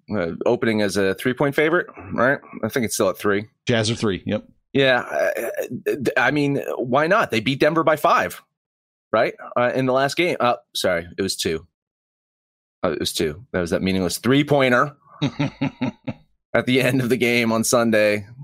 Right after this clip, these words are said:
Speaker 1: on Bad Beat Sunday. But they should have won by five, right? Uh, the Jazz have just dominated this series after game one. Donovan Mitchell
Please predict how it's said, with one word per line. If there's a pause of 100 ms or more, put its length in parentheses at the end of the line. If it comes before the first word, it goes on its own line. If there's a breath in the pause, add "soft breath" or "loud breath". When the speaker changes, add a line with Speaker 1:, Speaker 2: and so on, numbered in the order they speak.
Speaker 1:
on
Bad
Beat
Sunday. (460 loud breath)
But
they
should
have
won
by
five,
right?
Uh,
the
Jazz
have
just
dominated
this
series
after
game
one. (1300 soft breath)
Donovan
Mitchell